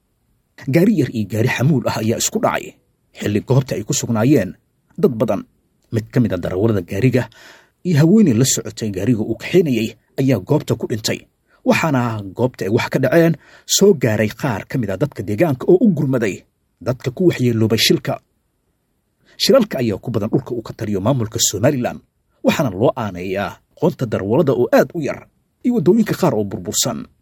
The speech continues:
muddana aanan helin wax dayactir ah. Xildhibaan ka tirsan baarlamaanka dowladda federaalka ayaa sheegay in xarunta madaxtooyada Villa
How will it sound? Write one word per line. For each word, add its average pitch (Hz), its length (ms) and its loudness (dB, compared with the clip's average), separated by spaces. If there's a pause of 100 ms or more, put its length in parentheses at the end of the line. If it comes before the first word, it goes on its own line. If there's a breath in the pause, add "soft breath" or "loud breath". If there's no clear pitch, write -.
(160)
muddana 104 420 -2
aanan 123 180 2
helin 107 240 2
wax 131 160 -2
dayactir 110 400 -4
ah. 95 220 -2 (1200)
Xildhibaan 180 360 2
ka 190 80 0
tirsan 180 240 4
baarlamaanka 175 560 4
dowladda 156 380 2
federaalka 143 420 -2
ayaa 110 220 0
sheegay 98 320 -2
in 131 100 -4
xarunta - 400 0
madaxtooyada 180 640 2
Villa 226 340 4